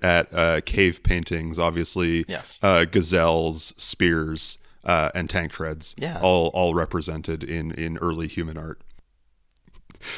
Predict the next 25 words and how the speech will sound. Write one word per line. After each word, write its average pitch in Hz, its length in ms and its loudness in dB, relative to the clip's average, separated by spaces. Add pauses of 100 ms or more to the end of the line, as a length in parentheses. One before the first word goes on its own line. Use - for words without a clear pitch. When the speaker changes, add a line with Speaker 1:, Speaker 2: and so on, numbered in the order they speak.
(160)
Speaker 1:
So, 110 480 6 (420)
uh, 95 520 8 (120)
the, 104 840 0 (380)
the 113 140 2
next 120 280 4
piece 113 240 0
of 87 80 0
this 82 260 2
is, 90 240 0
is 90 320 -2 (300)
something 120 360 -2
I 98 80 4
think 101 240 0
we're 101 120 6
really 104 340 6
seeing 90 280 2
an 85 80 2
emergence 82 680 0 (100)
of, 80 520 -4 (120)
uh, 78 460 -4
in, 90 240 0
in 104 140 2
a 101 60 6
lot 98 280 6
of, 87 340 2